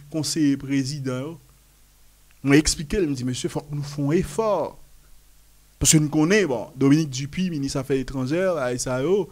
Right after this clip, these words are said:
<laughs> il pas, il pas suffisamment de contacts vrais en République dominicaine pour l'État aider à gérer la situation. Et apparemment, conseiller président, ça, il était, euh, fait le nécessaire,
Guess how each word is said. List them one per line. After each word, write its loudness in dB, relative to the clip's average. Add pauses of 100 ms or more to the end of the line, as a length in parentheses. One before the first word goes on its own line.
(200)
<laughs> -2
il 2
pas, 4 (280)
il -2
pas 6 (120)
suffisamment 0
de 0
contacts -2
vrais 10
en 0
République -4
dominicaine -2
pour 2
l'État 0
aider -2
à -2
gérer -4
la -2
situation. -10 (1000)
Et 8
apparemment, 2 (420)
conseiller 6
président, 0
ça, 0 (760)
il 2
était, 8 (540)
euh, 6
fait 6
le 8
nécessaire, 2